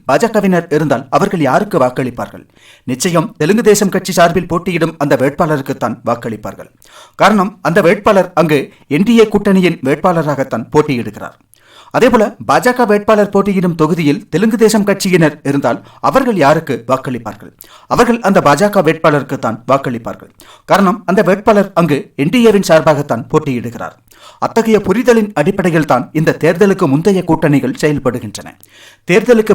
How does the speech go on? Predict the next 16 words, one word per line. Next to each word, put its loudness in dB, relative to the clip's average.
பிறகான 2
கூட்டணி 0
எப்படி? -6
உதாரணமாக, 0
திரிணாமுல் 0
காங்கிரஸ் 0
ஐ -4
என் 2
டி 4
ஏ 0
கூட்டணியின் -2
அங்கம் -2
என்று -2
கூறினாலும், 0
மேற்கு 0
வங்கத்தில் 0